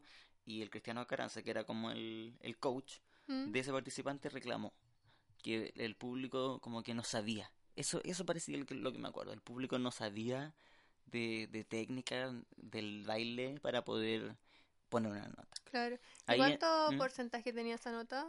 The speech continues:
Speaker 2: ¿O
Speaker 1: Se
Speaker 2: era
Speaker 1: promediaba,
Speaker 2: promediado?
Speaker 1: se promediaba la
Speaker 2: Ah.
Speaker 1: nota del jurado con la nota de la
Speaker 2: Quizás
Speaker 1: gente.
Speaker 2: podría ser que la nota del jurado tuviera un porcentaje y la nota del público un menor porcentaje para que no valiera tanto.
Speaker 1: Sí.
Speaker 2: Pero igual se considerara.
Speaker 1: Ahora, la gente ahí no sé si, obviamente no va a entender ese cálculo, lo tendrían que hacer ellos. Sí, yo creo que es una buena opción, darle una
Speaker 2: Mm.
Speaker 1: menor ponderación.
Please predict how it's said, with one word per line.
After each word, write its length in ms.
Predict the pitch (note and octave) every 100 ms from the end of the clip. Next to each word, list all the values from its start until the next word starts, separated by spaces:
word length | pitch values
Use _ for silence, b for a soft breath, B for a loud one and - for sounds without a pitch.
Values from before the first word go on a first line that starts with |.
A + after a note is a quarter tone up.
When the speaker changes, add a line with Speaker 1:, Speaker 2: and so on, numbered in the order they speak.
| E4
Speaker 2:
¿O 340 | A#3 A3 G#3+ G#3+
Speaker 1:
Se 60 |
Speaker 2:
era 100 | C3
Speaker 1:
promediaba, 360 | - D3 C3 A2+
Speaker 2:
promediado? 300 | A2 - -
Speaker 1:
se 60 |
promediaba 480 | - B2 A2+ A3+ B2+
la 100 | C#3
Speaker 2:
Ah. 20 | B2+
Speaker 1:
nota 140 | B2+
del 40 |
jurado 320 | B2 A#2 A#2 B2
con 140 | B2+
la 60 | B2+
nota 220 | B2+ B2+
de 100 | A#2
la 60 |
Speaker 2:
Quizás 160 | A#3+ B3+
Speaker 1:
gente. 120 | A#3+
Speaker 2:
podría 280 | B3+ B3 A#3+
ser 240 | B3 B3 B3
que 100 | A#3
la 80 |
nota 360 | A3+ A#3 A#3+ A#3
del 120 | A#3
jurado 360 | A3+ A3+ A3 A3
tuviera 280 | A3+ A3+ A3
un 80 |
porcentaje 640 | A3 A#3+ B3 A#3 A#3+ C#4 -
y 60 | C4+
la 100 | B3
nota 220 | A#3+ A#3+
del 80 | A3+
público 880 | A#3 A#3 A#3 A3+ A3+ A3 A3 B3 A#3 _ _
un 160 | A#3 A#3
menor 240 | A3+ A#3
porcentaje 580 | C4 B3+ B3+ C4 C#4 D4
para 220 | C4+ B3+
que 140 | B3
no 160 | A#3 A#3
valiera 340 | A3+ A#3 A3+
tanto. 460 | A3+ C4 C#4 A#3+ -
Speaker 1:
Sí. 320 | - C3+ B2+ -
Speaker 2:
Pero 140 | A#3
igual 180 | A3+ A#3
se 120 | B3+
considerara. 640 | B3 B3 C#4 C4+ C#4+ A#3 B3
Speaker 1:
Ahora, 240 | A2+ A#2
la 140 | G#2+
gente 260 | G#2+ A#2+ A#2+
ahí 120 | B2
no 100 | A#2+
sé 140 | - A#2+
si, 640 | - B2+ B2+ C3 B2+ C3
obviamente 400 | - G#2 F#2+ G#2
no 80 | A2+
va 40 | G#2+
a 40 |
entender 320 | A2 G#2+ G#2+ A#2
ese 180 | C#3
cálculo, 320 | C#3 A#2+ - G#2
lo 100 | G#2
tendrían 320 | A2 G#2+ A2+
que 80 | A#2
hacer 160 | C3+
ellos. 180 | A2+ G#2+
Sí, 140 | -
yo 60 | F3
creo 100 | F#3
que 80 | E3
es 40 |
una 100 | E3
buena 180 | D3+ D#3+
opción, 320 | E3 A2+ G#2
darle 160 | A2+ C3+
una 140 | C3
Speaker 2:
Mm. 20 |
Speaker 1:
menor 220 | A#2+ A#2+ A#2+
ponderación. 520 | C3 B2+ C3 -